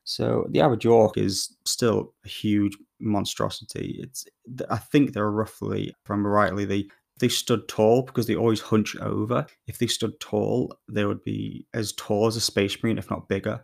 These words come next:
And now you have to think about it, like, a normal firstborn Space Marine is about seven, between seven and eight foot tall. Primaris is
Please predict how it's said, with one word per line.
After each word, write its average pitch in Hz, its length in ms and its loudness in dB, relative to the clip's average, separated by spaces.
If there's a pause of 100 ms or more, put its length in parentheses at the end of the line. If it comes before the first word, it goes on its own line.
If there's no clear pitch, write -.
(140)
And - 80 -6
now 107 80 -4
you 101 80 -4
have 110 80 -4
to - 60 -20
think 107 160 -2
about 104 240 2
it, 104 40 0
like, 101 140 -4
a 101 60 0
normal 104 500 0
firstborn 101 600 -2
Space 101 380 -2
Marine 101 180 -2
is 104 100 -6
about 101 320 -4
seven, 101 580 0
between - 260 -4
seven 101 320 0
and 101 140 0
eight - 100 -12
foot - 180 -18
tall. 95 500 -2
Primaris 104 560 4
is 95 320 -2